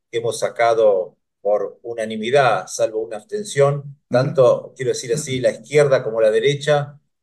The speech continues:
Speaker 1: eh, han votado a favor de esto porque han entendido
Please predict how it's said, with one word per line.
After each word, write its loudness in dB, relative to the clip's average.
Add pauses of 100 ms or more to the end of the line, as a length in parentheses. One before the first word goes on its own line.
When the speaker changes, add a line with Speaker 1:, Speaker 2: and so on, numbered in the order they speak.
(140)
Speaker 1:
eh, 0
han -2
votado 2
a -2
favor 0
de -6
esto -8
porque -8
han -10
entendido -4